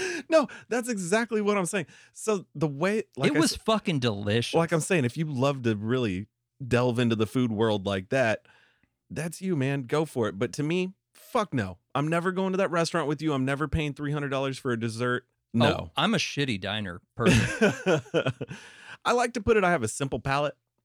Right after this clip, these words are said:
Speaker 1: I like simple things. I, I branch out here and there.
Speaker 2: Yeah, and I've been to a lot of fancy restaurants, and, uh, I'm never happier than I am when I go to, like, a nasty diner.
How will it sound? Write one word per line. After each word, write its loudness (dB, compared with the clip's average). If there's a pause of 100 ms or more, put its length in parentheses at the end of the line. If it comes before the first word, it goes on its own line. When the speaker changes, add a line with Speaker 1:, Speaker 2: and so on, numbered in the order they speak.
(200)
Speaker 1:
I 4
like 2
simple -2
things. -8 (560)
I, -4 (120)
I 2
branch 0
out 2
here 0
and 0
there. -4 (580)
Speaker 2:
Yeah, 2
and 0
I've 0
been 2
to 2
a 2
lot 2
of -4
fancy -8
restaurants, -14 (120)
and, -6
uh, -12 (800)
I'm 0
never 0
happier -4 (380)
than 2
I 0
am -2
when 2
I 0
go -2
to, -2
like, -4
a -10 (340)
nasty -4
diner. -2